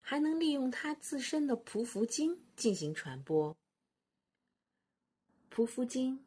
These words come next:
向前延伸，在它们的尖端长出新的根和叶。当这些匍匐茎接触到地面后，根就会牢牢地扎在地里，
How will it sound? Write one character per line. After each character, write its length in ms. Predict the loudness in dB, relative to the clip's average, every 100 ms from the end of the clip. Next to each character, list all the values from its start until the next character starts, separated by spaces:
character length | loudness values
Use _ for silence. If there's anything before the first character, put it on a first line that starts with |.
| -12
向 260 | -2 0
前 320 | 0 0 0 0
延 220 | -2 -4
伸， 400 | 0 2 0 -6 _ _ _ _ _ _ _ -6
在 180 | -4
它 160 | -4 -2
们 140 | 0
的 100 | 0
尖 340 | -2 -4 -4 -2
端 320 | -2 -2 -6 _ _ _
长 220 | -12 -10
出 160 | -6 -4
新 420 | -4 -2 -2 -2
的 120 | -6
根 400 | -2 4 4 4 -4 _ _ _
和 240 | -8 -4 -4
叶。 380 | -2 0 -2 -4 -16 _ _ _ _ _ _ _ _ _ _ _ _ _ _ _ _ -2
当 200 | 0 4
这 160 | 2
些 220 | 2 2
匍 220 | 2 0 -2
匐 180 | 0
茎 420 | 2 2 0 -2 -4
接 160 | -2 0
触 120 | 2
到 140 | 2
地 180 | 2 0
面 240 | 0 0
后， 380 | 0 -2 -6 -6 _ _ _ _ _ _ _ -2
根 360 | 2 4 2 -2 _ _ -6
就 140 | -2
会 180 | 0 0
牢 360 | 0 -4 -2 -2
牢 260 | -2 -6
地 100 | -12 -10
扎 180 | -8
在 160 | -8 -10
地 240 | -10 -10
里， 260 | -10 -14